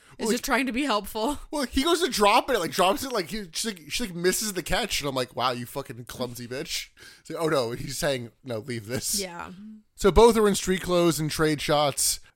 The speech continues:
Speaker 2: Douglas throws Flair to ringside, and they go back and forth. They're hitting each other pretty hard.
Speaker 1: They are, yeah.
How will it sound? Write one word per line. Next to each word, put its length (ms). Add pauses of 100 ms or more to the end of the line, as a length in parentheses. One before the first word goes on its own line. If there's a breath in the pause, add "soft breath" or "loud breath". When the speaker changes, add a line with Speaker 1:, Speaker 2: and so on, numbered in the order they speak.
Speaker 2:
Douglas 380
throws 320
Flair 320
to 80
ringside, 640
and 100
they 60
go 160
back 300
and 100
forth. 220
They're 100
hitting 160
each 60
other 160
pretty 240
hard. 380
Speaker 1:
They 120
are, 260
yeah. 260